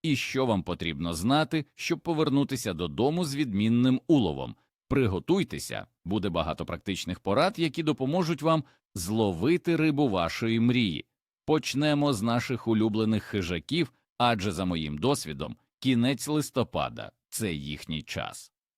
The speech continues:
ЩУКА. У цей період щука вже відійшла з мілководдя і шукає глибинні ділянки, де вода стабільніша,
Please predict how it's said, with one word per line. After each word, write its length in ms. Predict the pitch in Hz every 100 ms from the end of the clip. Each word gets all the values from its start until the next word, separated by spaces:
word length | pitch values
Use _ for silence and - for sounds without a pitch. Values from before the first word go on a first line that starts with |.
| _ _ _ _ _ _ _ _ _
ЩУКА. 600 | - - 190 160 - 58 - _ _ _ _ _ _ _ _ _
У 120 | 151
цей 260 | 156 120 87
період 460 | - 107 147 113 -
щука 360 | - 147 196
вже 240 | 196 143 156
відійшла 480 | 123 113 - 110
з 60 | 95
мілководдя 640 | 104 98 - 117 123 113
і 120 | 180 185
шукає 440 | - 156 175 165
глибинні 580 | 131 127 95 101 95 101
ділянки, 560 | 85 95 80 58 -
де 100 | 78
вода 280 | 82 85 87
стабільніша, 800 | 85 - 131 131 107 78 - 117